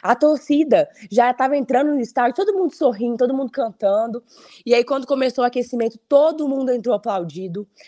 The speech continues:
A torcida tava ali já numa energia diferente. Então, acontece essa troca ali mesmo, é, dos jogadores estarem bem, então a gente também tá bem. Então, é, é um ciclo maravilhoso. E aí começou o jogo, a torcida do Cruzeiro não parou de cantar um minuto, tava todo mundo lá.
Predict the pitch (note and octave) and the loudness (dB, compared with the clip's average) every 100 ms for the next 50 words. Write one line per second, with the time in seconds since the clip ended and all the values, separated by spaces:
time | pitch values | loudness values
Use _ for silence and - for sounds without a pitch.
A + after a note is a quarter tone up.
0 | - G3+ B3 A#3 A#3 A3 A3 A3 A3+ A3 | -6 -2 0 0 -2 -4 -2 0 -2 -4
1 | - - G#3+ A3 A#3 A#3 G#3 G#3+ G3+ G#3+ | -14 -8 -2 0 0 -2 -2 0 0 0
2 | G#3+ G#3 G#3 G3+ - A3 A3+ A3+ G#3 - | 0 0 0 -2 -4 0 2 2 0 -2
3 | A3 F#3 G3 G#3 - A#3+ B3 - _ _ | -4 -2 -2 -6 -6 -4 -4 -8 _ _
4 | A#3 C4 A#3+ B3+ D4 C#4 B3 - G3 G3 | -2 -2 2 0 0 -6 -6 0 2 2
5 | A3 G3+ F#3+ F#3 F#3 G3+ - _ _ - | 0 -4 -4 -4 -6 -10 -16 _ _ -4
6 | G3+ G3+ B3 C4+ B3 G#3 C4 D#4+ C#4 B3 | -4 -2 -4 -2 -2 2 2 2 -2 -6
7 | B3 A3 G3+ F3+ G3 G#3+ A#3+ G#3+ F#3+ B3 | -4 -4 -4 -2 -4 -4 -4 -4 -4 -6
8 | D4 - A#3+ G#3+ G#3+ F3+ F3 F3 G3+ G#3 | -6 -6 -8 -8 -10 -8 -6 -6 -6 -6
9 | G3+ - _ _ - G3+ G#3 A3 A3 - | -6 -8 _ _ 0 2 2 0 -4 -6
10 | G#3+ A#3+ G#3+ G3 G3+ G3 G3 F#3+ E3 F#3 | -6 -4 -2 -2 0 0 -2 -4 -2 -4
11 | A#3 E4 _ _ - G#3+ C4+ C#4 D#4 D#4+ | -6 -12 _ _ -20 0 2 2 0 -2
12 | D4+ D4+ C#4+ A3+ B3+ C#4+ D4 C#4+ A#3+ C4+ | 0 0 2 2 0 2 0 0 -4 -6
13 | B3 C#4 C#4 C4+ B3+ A#3 C4+ B3 B3 B3+ | -2 0 0 0 0 -4 -8 -4 -2 -2
14 | C4+ D#4 E4+ C#4 C4 C#4+ D#4+ - C4+ B3+ | 2 2 2 2 2 0 0 -4 -6 -6
15 | C4+ C4+ C#4 B3+ A#3+ A#3+ | -10 -10 -12 -6 -4 -4